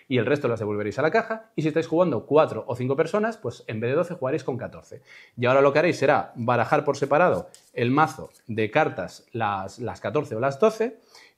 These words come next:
y le colocaréis la carta de final abajo del todo, ¿vale? Vais a hacer un mazo, eh, boca abajo. Y por último vais a barajar todas las cartas que pone inicial y las ponéis encima de todo. Ya tenéis vuestro mazo de partida. Ahora os voy a leer el texto introductorio para una partida de La Última Mega,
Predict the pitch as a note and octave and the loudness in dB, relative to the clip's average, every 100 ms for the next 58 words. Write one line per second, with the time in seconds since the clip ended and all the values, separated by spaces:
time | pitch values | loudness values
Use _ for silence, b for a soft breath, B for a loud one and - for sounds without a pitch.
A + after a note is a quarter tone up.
0 | - F3+ A3 B3 - C#3 B2+ C3 B2+ B2+ | 0 2 2 -2 -6 -2 2 4 4 4
1 | D#3+ A#2+ A#2 D3 D3+ D3 D3 E3+ A#2+ - | 2 2 0 2 4 2 2 0 0 -2
2 | A2 A#2+ C3+ C#3+ D3 G3+ G#3 C3+ D3+ A#2+ | -2 0 2 2 2 2 2 0 -2 -4
3 | A2 A2+ A2 A2 A2+ A2+ A2 A2+ B2+ A2+ | -6 -4 -4 -4 -2 -2 -2 -4 -6 -8
4 | A2 A#2+ C3+ F#3 G3 A#3 _ b b C#3+ | -2 0 4 4 2 -10 _ b b -2
5 | B2+ D3 F3 G3+ F#3+ D3 C#3+ C#3+ C#3 E3 | 4 6 6 4 6 4 4 2 2 0
6 | B2+ C#3+ C#3+ - C#3 G#2 A2 A2+ C3 C#3+ | 0 0 0 0 -2 -4 -6 -4 -2 -2
7 | D3+ A3 C4 C4 - - C#3 C#3 - F3 | 4 4 2 -6 -18 -4 0 0 2 0
8 | A3+ - - B2+ C#3+ G2 F#2 F2 B2 B2 | -2 -8 -8 -4 -2 -2 -4 -8 -8 -6
9 | A2+ B2+ D3 C3+ D3+ E3 F3+ G3 - F3+ | -4 -4 -6 -6 -4 -4 -4 -8 -6 -4
10 | F3 E2+ F2 - _ _ - F3+ F3+ G3 | -4 -6 -16 -20 _ _ 2 4 6 6
11 | G3 G3 D3 B2+ E3+ F3 F#3 E3+ E3+ E3+ | 6 4 0 2 0 2 2 2 2 2
12 | G3+ B2+ G2+ B2+ A#2 A2+ - D3 D3+ D3 | 2 2 0 0 4 2 0 -2 0 0
13 | D#3+ C#3 B2 B2+ C3 D3 D3+ F#3 G3 A3 | 2 2 2 0 0 -2 0 2 2 0